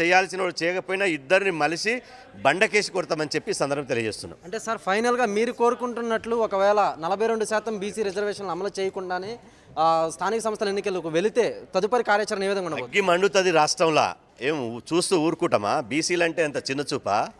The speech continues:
Speaker 1: అరవై శాతం ఉన్నాం, మాకు జనాభా లేదా, మాకు బలం లేదా, బలగం లేదా? నూట ము-, నూట ముప్పై ఆరు కులాలు ఉన్నాం మేము. నూట ముప్పై ఆరు కులాలు అరవై శాతం స-, సమాజంలో అత్యధిక జనాభా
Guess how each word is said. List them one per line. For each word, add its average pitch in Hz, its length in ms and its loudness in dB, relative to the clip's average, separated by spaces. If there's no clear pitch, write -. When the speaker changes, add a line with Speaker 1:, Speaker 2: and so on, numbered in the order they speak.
Speaker 1:
అరవై 156 280 2
శాతం 170 340 2
ఉన్నాం, 165 280 0
మాకు 131 200 0
జనాభా 143 380 2
లేదా, 127 360 2
మాకు 127 200 -4
బలం 135 360 4
లేదా, 135 520 2
బలగం 147 420 4
లేదా? 131 340 2
నూట 160 220 2
ము-, 170 320 4
నూట 156 300 0
ముప్పై 175 460 4
ఆరు 160 200 4
కులాలు 175 380 2
ఉన్నాం 165 220 -2
మేము. 104 200 -6
నూట 156 300 0
ముప్పై 180 400 4
ఆరు 160 160 4
కులాలు 185 360 2
అరవై 165 320 4
శాతం 170 380 0
స-, 147 300 4
సమాజంలో 190 1000 4
అత్యధిక 185 560 0
జనాభా 180 440 2